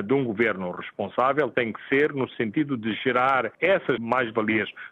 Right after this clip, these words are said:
a partir de Moçambique e fazer com que em Moçambique se gere o maior número de empregos possível relativos a esses mesmos recursos. Ou seja, eh, que Moçambique não seja apenas um reservatório de mão de obra barata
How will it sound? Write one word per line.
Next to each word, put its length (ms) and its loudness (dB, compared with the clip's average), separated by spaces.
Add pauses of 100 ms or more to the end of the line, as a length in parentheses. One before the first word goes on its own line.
(100)
a 140 4
partir 400 0
de 60 -10
Moçambique 580 -4 (340)
e 80 0
fazer 440 0
com 280 2
que 120 -4
em 100 0
Moçambique 580 -2 (340)
se 120 0
gere 260 2
o 160 0
maior 580 4
número 380 2
de 100 -4
empregos 420 -2 (200)
possível 680 0 (300)
relativos 800 0
a 80 2
esses 260 0
mesmos 380 -2
recursos. 400 -2 (260)
Ou 120 -2
seja, 340 0 (300)
eh, 240 2
que 200 -2
Moçambique 760 2
não 220 2
seja 360 0
apenas 500 0 (360)
um 180 2
reservatório 840 2
de 120 -4
mão 200 2
de 80 0
obra 300 2
barata 640 0